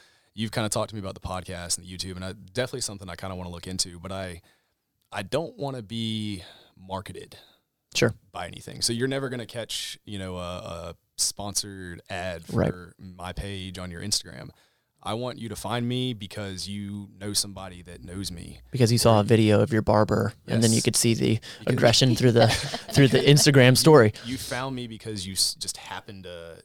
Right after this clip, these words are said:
Speaker 1: you know, I was a suggested friend, and you're like, "Oh shit, that guy, like, I wanna talk to him. Like,
Speaker 2: Yep.
Speaker 1: I wanna lift with him. I wanna meet him."
Speaker 2: Yep.
Speaker 1: And, you know, yeah, I, I am a,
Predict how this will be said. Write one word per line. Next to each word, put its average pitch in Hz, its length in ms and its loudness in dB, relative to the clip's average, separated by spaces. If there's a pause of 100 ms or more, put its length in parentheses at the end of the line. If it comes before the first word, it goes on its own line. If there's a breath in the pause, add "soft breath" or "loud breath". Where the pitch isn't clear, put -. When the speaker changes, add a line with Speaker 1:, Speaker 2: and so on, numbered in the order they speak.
(100)
Speaker 1:
you 92 100 -14
know, 85 140 -10
I 95 60 -6
was 92 120 -6
a 92 40 -4
suggested 95 500 -6
friend, 101 320 -8
and 92 80 -10
you're 90 100 -10
like, 85 180 -14
"Oh 131 120 -6
shit, - 340 -4
that 107 160 -10 (160)
guy, 113 200 -8
like, 87 340 -14 (280)
I 98 100 -6
wanna 123 160 -4
talk - 220 -14
to 104 100 -12
him. 87 180 -12
Like, 87 100 -6
Speaker 2:
Yep. 107 160 4
Speaker 1:
I 107 40 -14
wanna 120 200 -12
lift 101 260 -10
with 117 140 -10
him. 90 180 -12
I 95 60 -6
wanna 113 180 -6
meet 123 220 -8
him." 90 320 -10
Speaker 2:
Yep. 107 140 2 (360)
Speaker 1:
And, 98 480 -8
you 107 140 -14
know, 113 60 -6
yeah, 139 200 -4
I, 127 240 -8
I 107 140 -12
am 123 220 -12
a, 92 220 -12